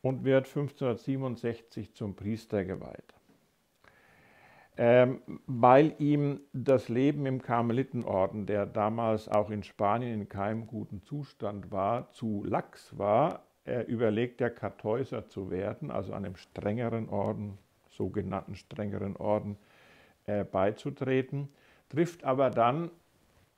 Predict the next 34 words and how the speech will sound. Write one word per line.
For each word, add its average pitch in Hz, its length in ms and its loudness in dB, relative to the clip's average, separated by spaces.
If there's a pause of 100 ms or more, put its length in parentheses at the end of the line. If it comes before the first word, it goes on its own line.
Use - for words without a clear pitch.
(800)
per 92 180 -8
Zufall 110 560 -2
oder 98 240 -6
Vorsehung 113 760 0
Teresa 110 500 -2
von 92 260 -8
Avila 147 600 0 (840)
und 131 480 0
sie 147 200 -4
kann 139 300 -4
ihn 135 220 -2
davon 117 380 0
überzeugen, 110 880 0 (240)
Teresa 110 400 -4
von 101 240 -6
Avila 104 380 0
muss 101 280 -4
eine 98 300 -4
wahnsinnige, 98 960 -4 (100)
ähm, 95 440 -6 (440)
Menschenkenntnis 107 1160 -4
gehabt 98 400 -8
haben 95 340 -6
und 95 200 -10
ein, 95 280 -8
ein, 95 300 -12
ein 98 160 -10
Charme 107 540 -6
auch, 123 360 -2
der - 280 -6
ihr 107 180 -8
immer 104 240 -6
nachgesagt 104 800 -6
wird. 117 220 -4